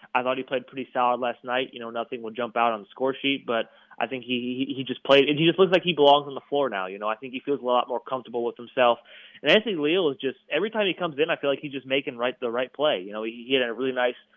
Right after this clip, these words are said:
corner three, uh, off an assist from Michael Durr, who also played well last night. Um, he had a couple of, like, you know, got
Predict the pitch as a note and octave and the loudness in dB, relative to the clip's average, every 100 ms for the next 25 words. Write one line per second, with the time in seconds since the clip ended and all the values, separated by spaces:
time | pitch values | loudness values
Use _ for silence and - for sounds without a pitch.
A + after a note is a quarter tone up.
0 | _ _ - D3+ C#3 B2 C3+ C#3+ C#3 C3 | _ _ 2 2 2 -2 0 2 2 0
1 | _ - B2 A#2+ A#2+ C3+ B2+ - C3+ - | _ 4 6 8 6 2 -8 -8 -10 -10
2 | B2+ B2 A#2+ A2 C3 B2+ A2 B2 - B2+ | -8 -8 -8 -6 -6 -4 2 2 2 -4
3 | C#3 B2+ B2 B2 B2 A#2+ C3+ B2 B2+ - | -4 -2 0 0 0 -4 -6 -8 -8 -10
4 | _ _ _ A#2 A#2 A2+ A#2+ B2+ A#2 C#3+ | _ _ _ -2 -2 -2 -2 -2 -2 -2
5 | C3 C3 A#2 A#2+ A2 A2 A#2 A2 G#2 - | -2 -2 -4 -2 -4 -6 -8 -8 -8 -2
6 | B2+ | 0